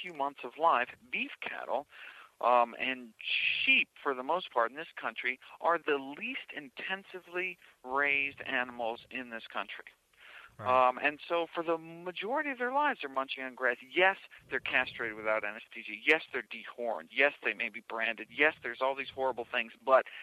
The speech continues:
Speaker 1: compare that existence to the existence of a broiler chicken
Speaker 2: Mm-hmm.
Speaker 1: who has,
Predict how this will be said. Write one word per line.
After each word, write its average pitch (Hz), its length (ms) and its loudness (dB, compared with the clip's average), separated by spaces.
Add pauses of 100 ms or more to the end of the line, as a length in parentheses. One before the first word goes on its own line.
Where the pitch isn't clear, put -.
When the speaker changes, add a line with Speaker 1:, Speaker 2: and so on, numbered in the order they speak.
(140)
Speaker 1:
compare 202 480 -2
that 175 240 2
existence 180 580 2 (460)
to - 100 -10
the 147 80 2
existence 123 640 0 (440)
of 123 220 6 (100)
a 113 40 -6
broiler 120 420 0
chicken - 360 -10 (280)
Speaker 2:
Mm-hmm. 110 120 -10
Speaker 1:
who 131 460 -4
has, 123 280 2